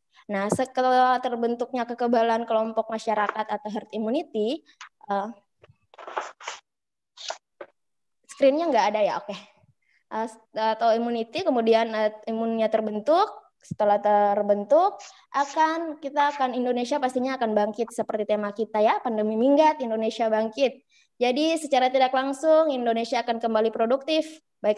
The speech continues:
secara sosial, walaupun ini masih lama. Secara sosial bukan berarti habis vaksin bisa lenje-lenje, jalan berdua, tidak ya. Tetap kita melaksanakan protokol kesehatan.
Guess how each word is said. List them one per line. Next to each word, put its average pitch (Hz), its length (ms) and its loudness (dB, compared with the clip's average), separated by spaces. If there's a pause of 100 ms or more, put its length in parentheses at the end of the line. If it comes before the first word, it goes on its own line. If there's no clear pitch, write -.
secara 214 320 0
sosial, 294 560 0
walaupun 226 320 0
ini 269 160 0
masih 277 240 0
lama. 220 400 0
Secara 208 320 -4
sosial 254 320 -2
bukan 208 240 -4
berarti 208 400 0 (400)
habis 220 240 0
vaksin 285 480 -2
bisa 247 160 -4
lenje-lenje, 214 880 0
jalan 208 320 -2
berdua, 226 480 0
tidak 202 320 -4
ya. 190 240 -2 (160)
Tetap 277 240 0
kita 302 240 -2
melaksanakan 262 640 -2
protokol 240 320 -4
kesehatan. 208 640 -4